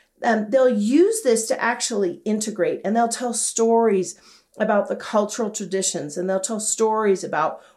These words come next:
what it means to them and how they discovered God in this process. And it's just a really beautiful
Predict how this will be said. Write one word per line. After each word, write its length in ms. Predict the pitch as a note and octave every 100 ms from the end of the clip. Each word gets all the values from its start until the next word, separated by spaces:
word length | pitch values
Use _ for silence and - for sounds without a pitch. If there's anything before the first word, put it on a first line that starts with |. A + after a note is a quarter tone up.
| -
what 240 | G3 A#3+
it 100 | B3
means 280 | A3 G#3 G3
to 120 | G#3+
them 300 | F#3 F#3 F3
and 120 | D3 E3+
how 300 | - G#3+ A#3
they 140 | A#3
discovered 540 | G#3+ G#3+ G3 F#3 F3
God 260 | F#3 E3+ F3
in 100 | E3
this 140 | D#3+
process. 600 | - E3 D#3+ - C#3 C#3+ - - - -
And 140 | B3+
it's 140 | C#4+
just 180 | A4 A4
a 160 | A4+ F4
really 560 | G3 A3 A#3 A#3+ A3+ A3+
beautiful 720 | F3 F3+ G3+ G3+ G3+ F#3+ F#3